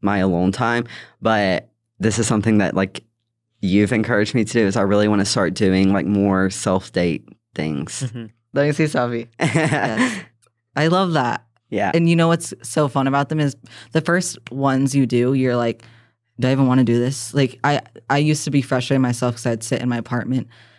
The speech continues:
Speaker 3: planning to go out and do something, and I'd
Speaker 1: Yeah.
Speaker 3: be like, "Do I really even want to do this activity?" But once you just make yourself do it, you don't even have to really wanna just try it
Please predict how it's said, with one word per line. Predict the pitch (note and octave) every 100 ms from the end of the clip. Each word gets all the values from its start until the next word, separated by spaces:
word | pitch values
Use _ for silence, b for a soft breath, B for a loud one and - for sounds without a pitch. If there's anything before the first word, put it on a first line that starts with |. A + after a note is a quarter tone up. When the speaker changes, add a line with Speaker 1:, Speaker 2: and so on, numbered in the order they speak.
| b
Speaker 3:
planning | - E3 F3+ E3+
to |
go | C#3+ C#3+
out | C3 C3
and | B2+
do | B2
something, | B2 A#2 A2+ B2+ B2+
and | B2
I'd |
Speaker 1:
Yeah. | B2
Speaker 3:
be | C3+ B2
like, | B2+ A#2+
"Do | B2+ C3+
I |
really | C#3+ C3+ C#3+ C#3+
even | C3+ C3 B2
want | A#2+
to | A#2
do | A#2 C3
this | A2+ -
activity?" | G#2+ - A#2+ A2 G#2+ C3+ b b b b b
But | D#3
once | D3 D#3+ D#3+
you |
just | E3+ D#3+
make | C#3+
yourself | D3+ D3+ B2
do | C#3+
it, |
you | C#3+
don't | E3
even | F3
have | D3 C#3+
to | C3
really | A#2+ B2
wanna | C3 C#3 B2+
just | B2+ -
try | - B2+
it | B2 C#3